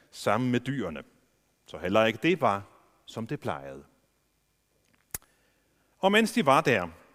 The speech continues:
så kom tiden, da hun skulle føde, og hun fødte sin søn, den førstefødte, og svøbte ham, og lagde ham i,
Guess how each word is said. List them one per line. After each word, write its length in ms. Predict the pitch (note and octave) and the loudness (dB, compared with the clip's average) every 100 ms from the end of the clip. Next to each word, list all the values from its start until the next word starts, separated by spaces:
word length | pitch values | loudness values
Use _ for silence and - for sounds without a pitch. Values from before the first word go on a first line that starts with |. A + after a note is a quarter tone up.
| _ - | _ -6
så 120 | A3 | 0
kom 220 | F3 F#3 | 2 2
tiden, 340 | - F#3 G#3+ | 2 2 2
da 120 | F#3 C3+ | 4 4
hun 160 | C3+ | 2
skulle 280 | - C3 B2 | -2 -2 -2
føde, 440 | - B2 B2 F#3+ D#3+ - _ _ _ _ | 0 2 4 2 -2 -16 _ _ _ _
og 280 | - A#2 A#2 | 0 0 0
hun 280 | E2+ F#2 D#2+ | -2 -10 -10
fødte 340 | - B2 E3+ | -2 0 0
sin 360 | - - - G2+ | -2 -6 -10 -8
søn, 320 | - F3 D#3+ | -2 -2 -2
den 200 | C3 G2+ | -6 -4
førstefødte, 760 | - F3 F#3+ G#3+ F3 F3 E3 D#3 | 2 2 2 -4 -2 -2 -2 -4
og 160 | F2+ | -6
svøbte 360 | - G#3+ A3 G#3 | -2 0 0 0
ham, 280 | D3+ D3+ C#3+ - - - - | 0 -2 -4 -14 -20 -14 -4
og 120 | C3+ | 4
lagde 160 | D#3+ | 6
ham 240 | D#3+ E3 D3 | 6 2 0
i, 280 | D3+ D3+ | -2 -4